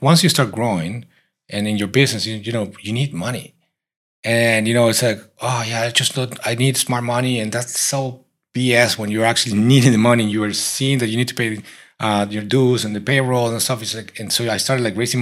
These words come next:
money left and right. And at some point, it wasn't smart. Um, now I have the right partners.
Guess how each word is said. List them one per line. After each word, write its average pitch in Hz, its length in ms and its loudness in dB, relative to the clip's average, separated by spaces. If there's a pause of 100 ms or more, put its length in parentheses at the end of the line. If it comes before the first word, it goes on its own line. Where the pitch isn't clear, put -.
money 117 120 -2
left 113 200 -4
and 104 80 -2
right. 117 280 0 (580)
And 104 100 0
at 107 60 0
some 120 140 0
point, 117 200 0
it 98 100 -2
wasn't 95 200 -4
smart. 107 440 -6 (260)
Um, 90 480 -10
now 113 340 6
I - 100 0
have 101 100 -2 (120)
the 101 120 -4
right 95 200 -2
partners. - 380 -6